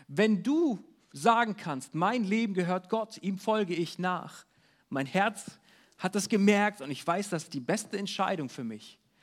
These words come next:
Es gibt eine menschliche Verantwortung und eine Verantwortung, die Gott hat. Und in dem Moment deiner Bekehrung, deiner Hinwendung zu Gott, geschieht geistlich etwas Übernatürliches, was wir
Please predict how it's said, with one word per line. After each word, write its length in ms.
Es 120
gibt 140
eine 160
menschliche 480
Verantwortung 720
und 120
eine 160
Verantwortung, 760
die 80
Gott 260
hat. 220
Und 160
in 160
dem 100
Moment 540
deiner 300
Bekehrung, 480
deiner 220
Hinwendung 760
zu 160
Gott, 320
geschieht 400
geistlich 680
etwas 300
Übernatürliches, 880
was 200
wir 140